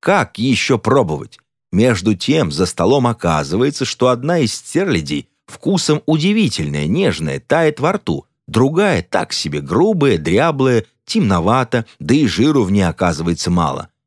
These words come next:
Весь он остался в рассоле, в котором варили стерлядь, и потемнела-то она во время варки. От чего?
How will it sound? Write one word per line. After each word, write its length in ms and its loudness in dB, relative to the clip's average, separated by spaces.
Весь 320 0
он 160 2
остался 500 0
в 80 -2
рассоле, 640 0
в 100 -16
котором 400 2
варили 360 0
стерлядь, 640 -4
и 140 2
потемнела-то 880 0
она 200 0
во 140 -2
время 320 2
варки. 540 -4
От 240 -4
чего? 540 -2